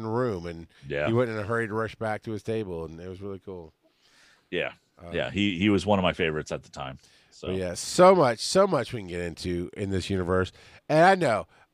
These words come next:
Speaker 1: I, I, you know, it hadn't even dawned on me that we hadn't got any new content for a while until Sin pointed out that last week or whenever I asked him, he was like, "Why, why are we carrying, this thing's always putting," he's like, "Well, characters aren't content." I'm like, "Oh,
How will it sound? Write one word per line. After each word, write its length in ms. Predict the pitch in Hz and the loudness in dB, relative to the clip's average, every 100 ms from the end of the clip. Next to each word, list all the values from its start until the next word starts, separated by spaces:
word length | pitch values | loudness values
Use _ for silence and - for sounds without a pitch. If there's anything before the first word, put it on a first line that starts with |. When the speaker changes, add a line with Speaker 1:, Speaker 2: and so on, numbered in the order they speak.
| - | -2
Speaker 1:
I, 160 | 135 135 | 0 2
I, 220 | 139 147 | 0 0
you 140 | 151 175 | 4 6
know, 80 | |
it 40 | 180 | 6
hadn't 140 | 196 | 4
even 220 | 190 143 | 4 2
dawned 320 | 117 110 135 160 | 2 2 2 2
on 160 | 165 | 2
me 100 | 175 | 2
that 140 | 170 143 | 2 2
we 60 | 135 | 0
hadn't 180 | 127 | -2
got 120 | 120 123 | -6 -6
any 100 | 120 | -6
new 180 | 113 107 | -6 -8
content 840 | - - 104 127 131 170 208 - - _ _ _ | -8 -6 -4 -4 -4 -6 -6 -10 -20 _ _ _
for 80 | 147 | 0
a 20 | |
while 220 | 151 165 180 | 4 6 6
until 240 | 151 131 | 4 2
Sin 260 | - 151 131 | 2 -2 0
pointed 320 | 139 135 123 | -2 -2 2
out 200 | 131 117 | 0 0
that 180 | 120 104 | -6 -6
last 260 | 98 92 117 | -4 -4 -6
week 160 | 110 | -6
or 100 | 107 | -6
whenever 680 | 104 95 107 110 110 104 98 _ _ _ | -8 -10 -6 -2 0 0 -4 _ _ _
I 120 | 101 | -2
asked 300 | 113 117 - | 0 0 -2
him, 160 | 117 107 | -4 -4
he 60 | 107 | -4
was 100 | 101 | -4
like, 200 | 101 101 | -4 0
"Why, 180 | 131 73 | -2 0
why 240 | 92 127 | -2 0
are 100 | 156 | 0
we 140 | 156 147 | -4 -6
carrying, 300 | 165 156 123 | -6 -6 -6
this 120 | 117 | -8
thing's 320 | 151 143 123 | -6 -6 -6
always 260 | 131 135 - | -8 -8 -10
putting," 220 | 139 123 | -12 -8
he's 80 | 120 | -6
like, 180 | 110 | -4
"Well, 140 | 113 110 | -2 -4
characters 440 | - 147 135 120 | 0 0 0 -4
aren't 180 | 113 101 | -6 -4
content." 320 | 123 131 117 | -4 -4 -2
I'm 60 | 101 | -6
like, 80 | - | 0
"Oh, 320 | 185 196 87 | 6 6 4